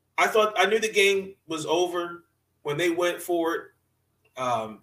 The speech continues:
'cause they went down nineteen pl-, on that eighty-yard drive, which lasted ten minutes, nineteen plays.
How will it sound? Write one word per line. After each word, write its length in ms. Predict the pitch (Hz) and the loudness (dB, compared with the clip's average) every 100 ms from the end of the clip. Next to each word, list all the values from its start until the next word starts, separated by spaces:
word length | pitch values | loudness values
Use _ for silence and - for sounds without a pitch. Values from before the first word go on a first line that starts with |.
| _ | _
'cause 120 | 135 | -4
they 120 | 160 | 0
went 260 | 175 180 - | 2 2 4
down 500 | 170 160 160 156 151 _ _ _ | 2 2 -2 -6 -14 _ _ _
nineteen 600 | 139 165 - - 175 170 | -2 0 0 -2 0 -2
pl-, 160 | 165 - | -6 -4
on 640 | 156 151 - 147 147 143 | -4 -4 -8 -4 -2 0
that 320 | 143 147 139 | 2 2 4
eighty-yard 460 | 143 160 175 165 165 | 4 2 4 4 4
drive, 340 | 170 147 139 | 4 6 6
which 140 | 135 127 | 2 0
lasted 260 | 135 135 | 0 0
ten 240 | 135 151 170 | -2 -2 0
minutes, 280 | 147 127 127 | -2 -2 -2
nineteen 340 | 131 123 151 | -4 -4 -10
plays. 540 | 143 160 131 110 - | -2 2 2 2 -8